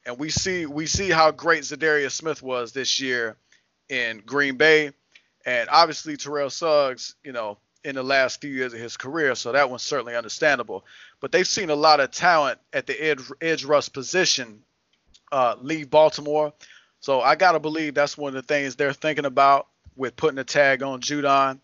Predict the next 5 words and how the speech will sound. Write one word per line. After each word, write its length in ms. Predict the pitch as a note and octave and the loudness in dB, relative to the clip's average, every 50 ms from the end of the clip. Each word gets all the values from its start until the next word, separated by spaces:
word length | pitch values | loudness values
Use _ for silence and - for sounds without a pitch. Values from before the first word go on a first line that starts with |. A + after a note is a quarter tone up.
| _ _ _ _ _ _ _ _ _ _ _ | _ _ _ _ _ _ _ _ _ _ _
And 480 | C3 C3 B2+ B2 A#2+ A#2 A2+ G#2+ A2 G#2+ _ _ _ _ _ _ _ _ _ _ _ _ - - _ | -2 0 2 2 2 0 -2 -4 -10 -18 _ _ _ _ _ _ _ _ _ _ _ _ -20 -18 _
listen, 260 | - C#3+ - - A2+ - | -10 -8 -8 -8 -8 -8
he's 160 | B2 D3 C#3 | -10 -10 -6
been, 220 | - F3 E3+ D#3+ | -4 -2 0 4
uh, 180 | D#3 D#3 D3 | 4 4 4